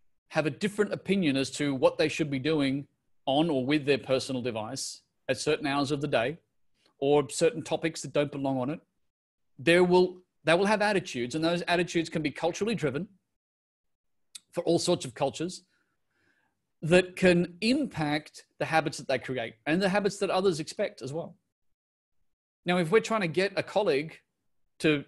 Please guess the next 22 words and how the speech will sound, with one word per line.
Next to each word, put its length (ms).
have 160
a 60
motivational 580
outcome, 460
we 140
need 120
to 60
be 80
a 20
little 160
bit 120
mindful 440
as 100
to 100
what 260
their 140
particular 440
attitude 460
is 420
regarding 540
instant 300
messaging. 360